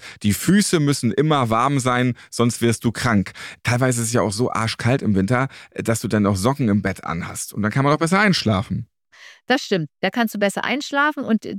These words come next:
Speaker 2: die warmen Füße sind auch viel, viel besser, weil das gleiche Prinzip wieder funktioniert, wie ich eben schon erklärt habe. Kälte, nicht gut, wieder Durchblutung gedrosselt und dadurch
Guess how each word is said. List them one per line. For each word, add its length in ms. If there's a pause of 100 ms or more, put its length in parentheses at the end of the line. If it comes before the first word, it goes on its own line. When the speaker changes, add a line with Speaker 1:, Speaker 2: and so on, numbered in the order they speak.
Speaker 2:
die 240
warmen 300
Füße 400 (460)
sind 220
auch 120
viel, 380
viel 240
besser, 360
weil 100
das 160
gleiche 320
Prinzip 380
wieder 180
funktioniert, 580
wie 60
ich 140
eben 180
schon 180
erklärt 360
habe. 180
Kälte, 340 (140)
nicht 300
gut, 300 (180)
wieder 200
Durchblutung 600
gedrosselt 560
und 180
dadurch 300